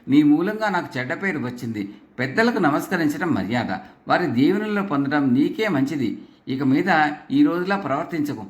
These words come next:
అని మందలించాడు. కానీ గోపాలుడు నిర్లక్ష్యంగా, "నేను అన్నమాట తప్పను, ఒకసారి అన్నానంటే ఒకసారే," అన్నాడు. "పెద్ద హరిశ్చంద్రుడు బయలుదేరావు,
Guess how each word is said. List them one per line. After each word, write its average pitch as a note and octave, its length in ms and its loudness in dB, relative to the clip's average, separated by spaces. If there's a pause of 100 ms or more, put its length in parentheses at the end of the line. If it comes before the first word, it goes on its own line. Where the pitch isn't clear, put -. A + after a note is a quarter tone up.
అని E3 140 -2
మందలించాడు. G2+ 600 -2 (1000)
కానీ C3 440 2
గోపాలుడు F3 520 0
నిర్లక్ష్యంగా, D3 840 -2 (220)
"నేను G3 200 2
అన్నమాట G#3+ 460 2
తప్పను, C3+ 500 -4 (240)
ఒకసారి E3 440 0
అన్నానంటే F#3 540 0
ఒకసారే," C#3 720 0 (120)
అన్నాడు. F#2 340 -4 (840)
"పెద్ద C3 220 0
హరిశ్చంద్రుడు F#3 640 0
బయలుదేరావు, B2 680 0